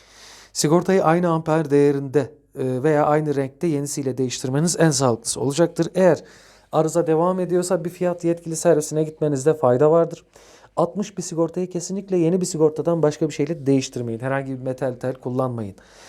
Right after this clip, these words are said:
Daima aynı renkten sigorta kullanmanız doğru olacaktır. Sigortaları daha yüksek amper değerinde sigortalarla değiştirmeyiniz kesinlikle. Bu da ayrı bir tehlike oluşturmakta. Eğer, e, genel sigortalardan, birazdan açıklayacağım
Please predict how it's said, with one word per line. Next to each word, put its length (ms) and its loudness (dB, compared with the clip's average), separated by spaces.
Daima 480 4
aynı 260 0
renkten 360 -4
sigorta 460 -2
kullanmanız 760 -4
doğru 240 4
olacaktır. 720 -2
Sigortaları 680 2
daha 140 4
yüksek 320 -4
amper 360 -6
değerinde 520 -4
sigortalarla 880 -2
değiştirmeyiniz 760 -2
kesinlikle. 600 -10
Bu 100 0
da 80 6
ayrı 280 2
bir 60 -16
tehlike 420 -6
oluşturmakta. 720 -8
Eğer, 420 2
e, 280 4
genel 360 0
sigortalardan, 880 -4
birazdan 360 0
açıklayacağım 580 -6